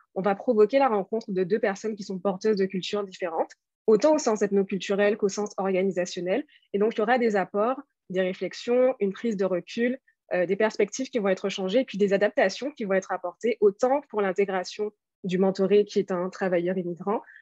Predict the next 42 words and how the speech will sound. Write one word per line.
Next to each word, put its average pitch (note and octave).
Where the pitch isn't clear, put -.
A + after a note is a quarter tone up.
que C4+
du A#3+
côté, A#3
euh, F#3+
de F3
l'organisation F#3
qui -
accueille G#3+
cette F#3
personne A3
et, G3+
euh, G3
qui G#3
va F#3
avoir, F#3+
euh, F3
ben, -
des, G3
des G3
savoir-faire G#3
et A3
puis G3
des G3
savoir-, F#3+
des F#3+
savoir-être F#3
qui -
vont F#3
aussi, F#3+
euh, F3
évoluer. F#3+
La G3+
nature G#3
même A#3+
du A3
mentorat, G3+
comme G#3+
disait G3
Catherine, G3
elle G3
est G3
propice A3